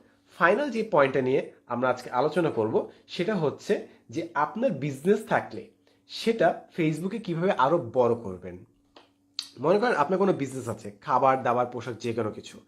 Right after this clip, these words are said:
আপনি যদি এই বিজনেসটাকে আরও বড় করতে চান Facebook-এর মাধ্যমে, আপনি দশ সেকেন্ড কিংবা পনেরো সেকেন্ডে আপনার প্রোডাক্টটা ব্যাখ্যা করার চেষ্টা করুন। যে কোনো প্রোডাক্ট, মনে করেন আপনার just এই জিনিসটা আছে,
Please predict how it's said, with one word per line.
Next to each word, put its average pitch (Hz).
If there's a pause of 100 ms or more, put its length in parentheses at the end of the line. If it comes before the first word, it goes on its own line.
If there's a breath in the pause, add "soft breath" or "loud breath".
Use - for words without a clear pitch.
(400 loud breath)
আপনি 123
যদি 240
এই 233
বিজনেসটাকে 160 (280)
আরও 127
বড় 131
করতে 143
চান 95 (100)
Facebook-এর 160
মাধ্যমে, 131 (380 loud breath)
আপনি 170 (520)
দশ 127
সেকেন্ড 190
কিংবা 156
পনেরো 156
সেকেন্ডে 104 (680)
আপনার 127
প্রোডাক্টটা 139 (200)
ব্যাখ্যা -
করার 117
চেষ্টা 110
করুন। 120
যে 262
কোনো 262
প্রোডাক্ট, 123
মনে 127
করেন 160
আপনার 170
just 165
এই 175
জিনিসটা 170
আছে, 101